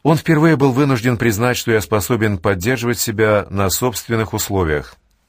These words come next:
Он сделался очень заботлив, потакал моему ослабленному состоянию, помог мне положить деньги в банк, непрерывно улыбаясь и пошучивая.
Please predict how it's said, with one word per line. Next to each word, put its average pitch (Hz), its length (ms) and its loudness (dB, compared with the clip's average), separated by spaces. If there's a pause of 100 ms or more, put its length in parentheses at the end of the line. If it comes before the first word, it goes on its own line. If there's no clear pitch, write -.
(720)
Он 170 160 2
сделался 160 680 2
очень 147 400 -2
заботлив, 95 1040 -2
потакал 139 460 0
моему 123 500 0
ослабленному 113 680 0
состоянию, 90 880 -2 (520)
помог 156 320 0
мне 147 100 0
положить 135 460 0
деньги 110 400 0
в 95 160 -2
банк, 113 420 -2
непрерывно 110 560 0
улыбаясь 104 640 0
и - 20 -2
пошучивая. 85 880 -2